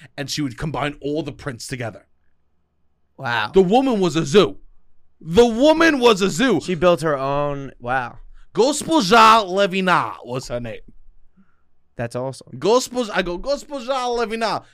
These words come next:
Speaker 1: Yes, Sebastian. You know, she was incredible. And she would wear, I swear to God, a children's medium and was larger than me.
Speaker 2: Did she have any other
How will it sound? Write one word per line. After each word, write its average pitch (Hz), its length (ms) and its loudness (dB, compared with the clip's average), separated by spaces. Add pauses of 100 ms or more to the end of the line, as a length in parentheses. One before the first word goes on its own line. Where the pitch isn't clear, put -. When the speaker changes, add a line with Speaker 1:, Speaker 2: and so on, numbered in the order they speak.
(120)
Speaker 1:
Yes, 262 320 -10
Sebastian. - 960 -12
You 330 180 2
know, 311 240 6
she - 200 -10
was 220 120 -4
incredible. 196 520 -4 (480)
And 180 120 -2
she 254 220 -6
would 226 180 -10
wear, 214 440 -2 (300)
I 185 120 -2
swear 233 320 -6
to 226 80 -2
God, 151 440 -4 (800)
a 170 100 -2
children's 196 580 -6
medium 131 520 -8 (840)
and 190 140 -2
was 151 140 -6
larger 135 300 -6
than 117 140 -10
me. 95 220 -20 (640)
Speaker 2:
Did 135 120 -10
she 135 120 -8
have 127 180 -4
any 123 140 -6
other 117 420 -6